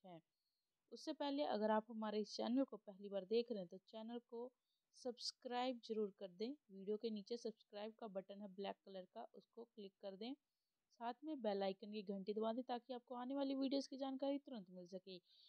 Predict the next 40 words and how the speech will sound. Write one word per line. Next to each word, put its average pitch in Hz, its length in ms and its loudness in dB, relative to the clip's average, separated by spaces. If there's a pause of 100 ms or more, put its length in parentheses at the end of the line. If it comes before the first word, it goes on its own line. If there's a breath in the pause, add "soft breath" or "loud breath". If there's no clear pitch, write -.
(420 loud breath)
वीडियो 262 320 6
पसंद 294 360 2
आए 294 140 6
तो 285 180 -2 (100)
और 208 160 6
जानकारी 220 480 4
आपको 220 240 2
अच्छी 220 240 -6
लगे 262 240 2
तो 240 120 -6
वीडियो 190 260 -4
को 190 120 -10
लाइक 190 340 -6
कर 220 140 -8
दें। 240 160 -2 (520)
दोस्तों 247 440 0
के 294 100 -2
साथ, 277 220 2 (140)
रिश्तेदारों 220 540 -4
के 214 80 -4
साथ 220 260 4 (160)
share 185 420 -2
ज़रूर 202 280 0
करें 220 180 -6
ताकि 202 420 -10
उनको 220 320 -10
भी 233 160 -4
ये 214 160 2
जानकारी 185 480 -2
का 190 140 -14
फ़ायदा 180 380 -10
मिल 185 200 -8
सके 247 320 -6 (540 soft breath)
और 247 120 -2
वो 285 180 4
भी 302 320 6
राशन 214 340 4
कार्ड 190 300 -4
से 247 220 -2
इस - 280 -4